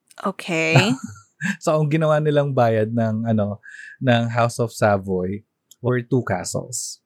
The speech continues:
Speaker 2: <laughs> Kasi, ano, sikat ito and mayaman tong House of Savoy. And in fact, um, they ruled parts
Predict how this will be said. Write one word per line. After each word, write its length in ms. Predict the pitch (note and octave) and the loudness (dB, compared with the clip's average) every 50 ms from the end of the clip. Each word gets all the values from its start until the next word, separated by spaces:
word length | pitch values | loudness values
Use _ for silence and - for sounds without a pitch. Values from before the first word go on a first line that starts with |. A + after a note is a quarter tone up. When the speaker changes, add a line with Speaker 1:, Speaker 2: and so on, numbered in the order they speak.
| _ _ | _ _
Speaker 2:
<laughs> 1800 | - E3+ D3 - - - - - - - - D#4+ - - F4+ - - - C#4 - _ - - _ _ _ - - - - - - - - - - - | -6 -4 -4 -4 -6 -8 -10 -12 -12 -6 -4 -4 -2 2 0 0 0 0 -10 -10 _ -14 -14 _ _ _ -20 -20 -20 -20 -20 -20 -20 -20 -14 -4 -2
Kasi, 240 | A#3+ A3+ B3 G3+ E3+ | 0 0 0 -2 -2
ano, 240 | E3+ D#3+ D3+ C#3 B2 | -2 0 2 0 0
sikat 400 | A2+ - - - E3 E3+ - D#3+ | 0 -2 -4 -2 -2 -2 -2 -4
ito 160 | - - B2 | -2 0 0
and 160 | A#2+ B2+ C#3 | 0 0 0
mayaman 480 | D#3 E3 F3 E3 D#3+ D#3 D#3 D3+ D3+ - | 0 0 0 0 0 0 0 0 0 0
tong 160 | D3 C3+ C3+ | -2 0 0
House 240 | B2 B2+ B2 B2 - | 0 0 0 0 -2
of 80 | B2 | -4
Savoy. 720 | - - A#2+ G#2 G2 F#2+ F#2+ G2+ G#2 G2+ G2 G2 G2 G2 _ _ _ _ _ _ _ - C#3+ | -2 0 0 0 0 0 -2 0 0 0 0 0 -4 -6 _ _ _ _ _ _ _ -6 -2
And 160 | B2+ B2 C3 | 0 0 0
in 160 | B2 C3 B2+ | 0 -2 0
fact, 320 | - B2 A2+ G#2+ - _ _ - - - - - - - - | 2 2 2 2 0 _ _ -20 -20 -20 -20 -20 -18 -10 -4
um, 480 | A#2+ A#2 A2+ A2 A2 A2 A2 A2+ A#2 _ _ - | 0 2 2 2 2 -2 -4 -8 -12 _ _ -6
they 160 | C#3 C#3+ D#3 D#3 | -2 2 2 2
ruled 480 | D3+ D3 D3 D3+ D#3 D#3 D#3 D3 C#3+ _ - | 2 2 0 0 0 0 -2 -2 -4 _ 0
parts 320 | C3+ B2+ B2+ B2 - - | 2 2 2 0 -2 -8